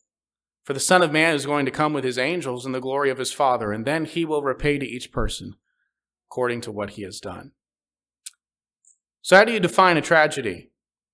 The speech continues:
A life lost in order to be found eternally? That doesn't seem tragic to me. A person who lives in pleasures and comforts now only to lose their life eternally, that's a tragedy.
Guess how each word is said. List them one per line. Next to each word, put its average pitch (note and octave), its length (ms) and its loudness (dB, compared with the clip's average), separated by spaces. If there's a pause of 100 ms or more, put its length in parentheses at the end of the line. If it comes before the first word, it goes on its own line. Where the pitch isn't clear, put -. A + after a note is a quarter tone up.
A - 80 -6
life D#3+ 380 6
lost D#3 400 6
in C#3+ 80 -4
order D3 240 0
to D3+ 100 -4
be C3+ 120 -6
found C#3+ 360 0
eternally? D#3 640 -4 (380)
That - 80 -10
doesn't C#3+ 220 0
seem C3+ 180 -4
tragic B2+ 520 -2
to A#2+ 100 -10
me. B2 380 -8 (840)
A - 60 -10
person E3+ 400 4
who C#3 140 0
lives D#3+ 320 4
in C3 120 -2
pleasures D3+ 540 2
and B2 120 -6
comforts D3+ 500 -2
now C#3 320 4
only D#3+ 280 -2
to D3+ 120 -4
lose D3 340 0
their C3+ 160 2
life A#2 260 0
eternally, A2+ 600 -6 (580)
that's B2 240 0
a A2+ 60 -6
tragedy. - 680 -4